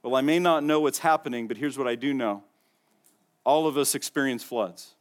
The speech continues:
All of us experience battles. All of us have shaking. All of us have moments where we don't know if we're gonna make it,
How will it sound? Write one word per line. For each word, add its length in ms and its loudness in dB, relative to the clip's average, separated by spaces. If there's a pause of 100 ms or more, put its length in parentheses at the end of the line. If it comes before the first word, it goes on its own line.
(960)
All 240 4
of 100 0
us 200 2
experience 520 -2
battles. 400 2
All 180 2
of 80 -2
us 140 0
have 220 2
shaking. 360 -2
All 220 2
of 60 -2
us 140 -2
have 140 4
moments 400 0
where 80 -8
we 120 2
don't 180 2
know 160 4
if 100 -6
we're 100 -2
gonna 180 0
make 260 0
it, 140 -2